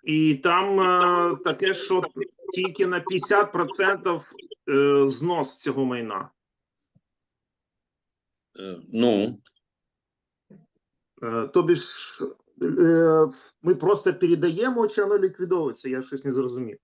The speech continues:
Speaker 2: Це майно, воно було і залишається на, <clears throat> в Коблівській О Т Г. Сьогодні
Speaker 1: Так.
Speaker 2: О Т Г, в О Т Г два, е, в сільради два комунальних підприємства.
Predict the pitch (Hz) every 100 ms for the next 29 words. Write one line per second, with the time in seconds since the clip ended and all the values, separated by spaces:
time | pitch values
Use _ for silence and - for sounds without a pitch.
0 | _ _ _ _ - 170 196 185 170 170
1 | 196 190 - - 135 147 165 165 117 127
2 | 165 170 214 165 151 147 151 147 170 180
3 | 170 156 147 147 135 - _ _ - 185
4 | 135 175 180 156 - 147 135 135 139 123
5 | 95 80 _ _ _ _ - 185 165 165
6 | 135 127 127 135 - 147 175 175 135 131
7 | 151 151 180 156 139 156 156 - _ _
8 | - 123 123 - 147 160 175 151 127 160
9 | 165 147 147 151 147 143 135 139 120 104
10 | - 90